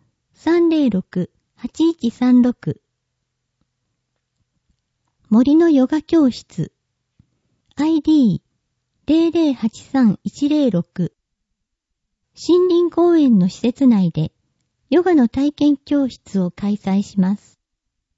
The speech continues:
先着十五名。日時、六月二十二日日曜、十三時から十四時三十分。場所、森林公園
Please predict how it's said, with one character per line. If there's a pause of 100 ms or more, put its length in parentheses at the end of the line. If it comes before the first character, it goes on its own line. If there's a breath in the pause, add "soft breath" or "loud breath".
(280)
先
着
十
五
名。 (1300)
日
時、 (640)
六
月
二
十
二
日
日
曜、 (640)
十
三
時
か
ら
十
四
時
三
十
分。 (920)
場
所、 (640)
森
林
公
園